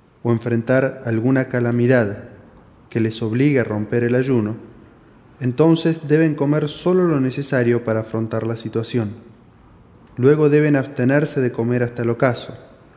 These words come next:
pero tendrán que recuperar más adelante su ayuno. Los trabajadores con mucha exigencia física, como son aquellos que trabajan con hornos metalúrgicos,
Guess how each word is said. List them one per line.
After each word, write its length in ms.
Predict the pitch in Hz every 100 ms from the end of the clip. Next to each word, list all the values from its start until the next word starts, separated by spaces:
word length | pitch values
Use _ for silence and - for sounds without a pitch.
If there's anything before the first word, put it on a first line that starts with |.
| _ _ -
pero 160 | 123
tendrán 400 | 123 127 131 143
que 100 | 143
recuperar 600 | 135 131 127 123 131 135
más 260 | 131 139 147
adelante 480 | 131 123 117 117 117
su 160 | -
ayuno. 380 | 113 107 101 95 - - _ _ _ _ _ _ _ _ _ _ _ _ _ _
Los 160 | 117
trabajadores 880 | - 113 113 123 127 143 135 135 - - - _
con 160 | - 117
mucha 400 | 123 180 202 156
exigencia 600 | - 123 123 131 127 123
física, 520 | 127 117 110 - 98 - - - - - -
como 220 | 113 117
son 180 | 123 131
aquellos 360 | 127 131 131
que 140 | 135 123
trabajan 540 | 117 117 123 120 120
con 240 | 117 110 123
hornos 320 | 135 127 117
metalúrgicos, 880 | 117 123 131 131 104 - - 117